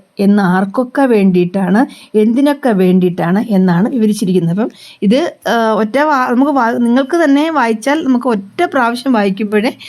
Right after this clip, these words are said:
മനസ്സിലാകും എന്താണ് ഇതിൻ്റെ ആശയം എന്നല്ലേ. ഇപ്പം നമ്മൾ പരിസ്ഥിതി ദിനമൊക്കെ ആഘോഷിച്ച് കഴിഞ്ഞു. അന്ന് നിങ്ങളുടെ എല്ലാം സ്കൂളുകളിൽ നിങ്ങൾക്ക്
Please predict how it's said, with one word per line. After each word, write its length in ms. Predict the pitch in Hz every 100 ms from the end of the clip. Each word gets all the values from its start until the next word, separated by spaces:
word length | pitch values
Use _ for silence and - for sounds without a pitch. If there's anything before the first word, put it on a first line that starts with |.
| - -
മനസ്സിലാകും 540 | 269 277 285 302 214 202
എന്താണ് 300 | 208 240 233
ഇതിൻ്റെ 260 | 196 190
ആശയം 400 | 180 180 - 196
എന്നല്ലേ. 360 | 175 220 294 190 - - - _ _ _ _ _ -
ഇപ്പം 200 | 175 233
നമ്മൾ 280 | 226 226 240
പരിസ്ഥിതി 360 | 240 208 247 240
ദിനമൊക്കെ 420 | 220 240 226 233
ആഘോഷിച്ച് 560 | 214 196 214 208 196
കഴിഞ്ഞു. 480 | 220 196 185 202 302 - - -
അന്ന് 240 | 214 226
നിങ്ങളുടെ 260 | 214 208 220
എല്ലാം 340 | 202 190 220
സ്കൂളുകളിൽ 500 | 254 208 196 196 208
നിങ്ങൾക്ക് 320 | 220 190 185